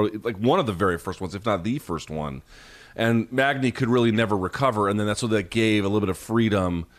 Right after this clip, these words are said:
to Magny to work. I mean, here's the, I think this is the essential part, right? Luque did have a nice win over R D A, but I'm gonna go back to it. R D A is just not well suited for one seventy. He's tough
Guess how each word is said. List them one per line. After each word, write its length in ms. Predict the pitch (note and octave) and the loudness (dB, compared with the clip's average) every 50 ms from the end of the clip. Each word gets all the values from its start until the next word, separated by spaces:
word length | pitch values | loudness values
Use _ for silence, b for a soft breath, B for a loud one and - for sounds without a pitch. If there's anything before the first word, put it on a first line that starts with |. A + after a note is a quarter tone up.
| b b b b b | b b b b b
to 120 | - B2 A2 | -2 0 2
Magny 360 | G#2+ A2 G#2 G#2 G2 G2+ G2 | 2 2 2 2 0 -2 -2
to 140 | - A2 G#2 | -2 -2 0
work. 200 | A2+ A#2 A2 A#2 | 0 0 2 2
I 60 | B2 | 0
mean, 100 | B2 A#2+ | 0 2
here's 280 | G#2+ D#3+ F3 E3+ D3 | 2 2 2 2 2
the, 120 | C3+ B2 A#2+ - | 0 -2 0 0
I 100 | B2+ A#2 | -2 0
think 220 | G#2 D#3 E3 C#3+ | 0 0 0 0
this 160 | D3+ D#3 - C3+ | 0 -2 0 -2
is 80 | A#2+ G#2 | 0 0
the 100 | A2 G#2+ | 2 2
essential 300 | G2 - A#2 G2 - F2 | 2 0 -2 -2 -4 -6
part, 260 | - - F2+ D#2+ D#2 | -4 -2 -2 0 0
right? 280 | F2+ F#2 G2 G#2+ - B B B B B B B B B B B _ - | 0 2 2 0 0 B B B B B B B B B B B _ -2
Luque 420 | B2+ F3+ E3+ - A3 F3 C3 G2 - | -2 0 2 2 2 2 0 -2 0
did 220 | A2+ B2 B2+ C3+ | 2 4 4 4
have 220 | C3 B2+ A#2+ G#2 | 4 2 2 2
a 40 | A2+ | 2
nice 360 | G#2+ G#2 G#2 G#2 A2 - - | 2 2 2 0 0 -2 -2
win 100 | A2 G#2+ | -2 0
over 260 | G#2+ G2+ F#2 F2+ G2 D#2 | 0 0 0 -2 -2 0
R 200 | F#2 F#2 F#2+ F#2+ | 0 0 0 0
D 180 | F#2+ F#2 F2+ | -2 -2 -2
A, 80 | F2 F2 | -2 -2
but 120 | D2+ F#2 F#2+ | -2 -2 -2
I'm 60 | G#2 | 0
gonna 100 | A#2 A#2 | 0 0
go 140 | G#2+ G2+ G2 | 0 0 0
back 240 | E2+ G2+ G2 G2 - | 2 2 0 0 0
to 120 | - G2+ | -2 -2
it. 60 | F#2+ - | -2 0
R 140 | G#2 G#2 G#2+ | 0 2 2
D 140 | A2 G#2+ | 2 4
A 100 | G2+ G2+ | 4 2
is 80 | G2 F#2 | 0 0
just 240 | - F#2+ F2+ - G2 | -4 -6 -6 -4 -2
not 460 | G2+ G#2 G#2+ G#2 G#2 G#2 F#2+ - G2+ | -2 0 0 0 0 -2 -2 -4 -6
well 260 | F2+ F2+ F#2+ F#2 F#2 | -4 -2 0 0 -2
suited 400 | - - - A2 G#2 F2+ F#2 E2 | -2 -4 -4 -2 -2 0 -2 -4
for 80 | - F#2+ | -4 -4
one 220 | F2 F2+ F2 E2+ | -4 -4 -4 -4
seventy. 400 | F2 - F#2+ E2+ D#2+ E2 D2 D#2 | -4 -4 -4 -2 -2 -4 -6 -6
He's 280 | D2+ E2 A2 B2 A#2 - | -4 -2 -2 -2 -2 -4
tough 440 | - - A#2+ A2+ A#2 A2+ - - | -4 0 0 0 0 -2 -6 -16